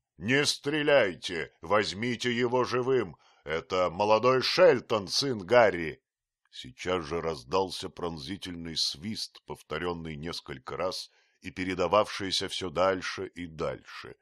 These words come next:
Свист, по-видимому, исполнял у Джона Мстителя роль боевой трубы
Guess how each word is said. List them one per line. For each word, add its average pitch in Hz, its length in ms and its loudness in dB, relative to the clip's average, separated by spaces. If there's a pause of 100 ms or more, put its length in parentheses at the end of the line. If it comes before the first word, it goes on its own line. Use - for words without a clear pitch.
(640)
Свист, - 600 -4
по-видимому, 104 760 -4
исполнял 90 680 -2
у 82 100 -8
Джона 87 380 -4
Мстителя 90 720 -6 (220)
роль 107 320 0
боевой 98 460 -2
трубы 82 580 -10